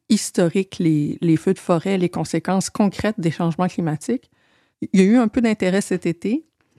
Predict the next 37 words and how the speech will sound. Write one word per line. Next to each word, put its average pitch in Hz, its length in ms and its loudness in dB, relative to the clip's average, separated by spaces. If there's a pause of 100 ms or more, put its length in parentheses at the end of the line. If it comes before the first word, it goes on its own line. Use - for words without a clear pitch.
(260)
mais 180 120 4
soit 254 220 2
il 285 60 4
y 233 40 4
a - 20 4
eu 233 60 2
de 208 60 2
l'indifférence, 180 680 0
ou 185 60 0
même 208 200 4
carrément 180 400 0
cet - 260 -6
automne. 214 440 2
Quand 175 240 -2
on 160 40 0
regarde 180 260 2
l'actualité 170 500 -2
politique 180 400 2
de 175 80 2
l'automne, 175 460 4
c'est, 165 400 2
c'est - 240 -2
les 165 180 6
gens 180 200 4
qui 175 280 -2
se - 160 0
battent 175 340 0
pour 165 200 -2
avoir 175 260 0
le 170 140 2
moins 180 260 2
de 185 140 2
taxes - 260 -4
sur 185 80 -4
le 170 80 0
carbone 170 380 -2
possible. 214 460 -2